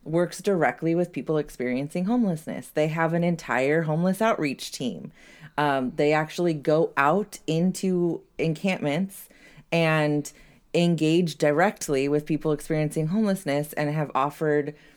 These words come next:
shelter beds. They've offered motel vouchers. They have offered housing. The County of Sacramento is the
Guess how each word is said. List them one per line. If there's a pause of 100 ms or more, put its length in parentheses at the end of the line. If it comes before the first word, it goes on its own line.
(180)
shelter
beds.
They've
offered (260)
motel
vouchers.
They
have
offered
housing. (400)
The
County
of
Sacramento
is
the